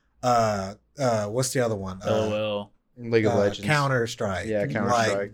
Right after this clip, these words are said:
Speaker 1: literally, these, these games have been out
Speaker 3: <clears throat>
Speaker 1: for years, and they still have a huge fan base. Whereas consoles, you know,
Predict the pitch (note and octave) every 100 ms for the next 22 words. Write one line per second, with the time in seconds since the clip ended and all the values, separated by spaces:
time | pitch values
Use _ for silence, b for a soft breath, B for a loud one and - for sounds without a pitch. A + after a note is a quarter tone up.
0 | A#2 A#2+ E3 E3+ D#3+ D3 D#3+ C#3 C#3 C3+
1 | - B2 A2+ G#2 A2 G#2+ G#2 - F3+ F#2
2 | A2 B2 D3+ D#3+ C#3 G#2+ F#2 - B B
3 | B A2 A2+ A2+ G#2 - C3+ A#2 A2 G2+
4 | - - B2 A#2 G#2 - G2+ G2 F2+ E2+
5 | - - - _ b b - A2 G#2 G2+
6 | G2 - B2 B2 A#2 G#2+ G2+ G#2+ G#2 G2+